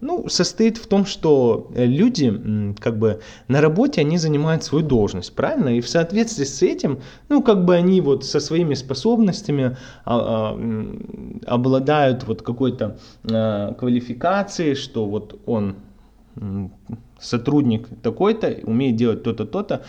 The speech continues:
и определяет по выбору, кому можно на работе делегировать. То есть, если я директор, я делегирую какие-то вещи, которые касаются, там, заключения контрактов, заключения сделок, заключения договоров, там, или составления договоров, да.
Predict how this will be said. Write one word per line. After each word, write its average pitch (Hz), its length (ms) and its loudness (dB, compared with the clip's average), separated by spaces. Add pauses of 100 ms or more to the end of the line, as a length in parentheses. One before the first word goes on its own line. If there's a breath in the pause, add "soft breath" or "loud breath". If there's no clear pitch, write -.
(160 loud breath)
и 175 100 0
определяет 185 800 0
по 139 100 2
выбору, 156 460 2
кому 160 460 4
можно 170 400 4
на 123 140 4
работе 139 400 2
делегировать. 123 640 0
То 110 60 -2
есть, - 140 -4
если 170 260 0
я 160 60 0
директор, 165 540 0 (300 loud breath)
я 143 120 4
делегирую 175 640 2
какие-то 131 460 -4
вещи, 151 440 0 (240 loud breath)
которые 151 380 2
касаются, 120 580 2
там, 107 240 0
заключения 131 500 -2
контрактов, 117 520 0
заключения 113 500 0
сделок, 117 440 2
заключения 117 480 -2
договоров, 110 720 2
там, 104 180 0
или 110 140 2
составления 113 600 0
договоров, 107 640 0
да. 131 180 0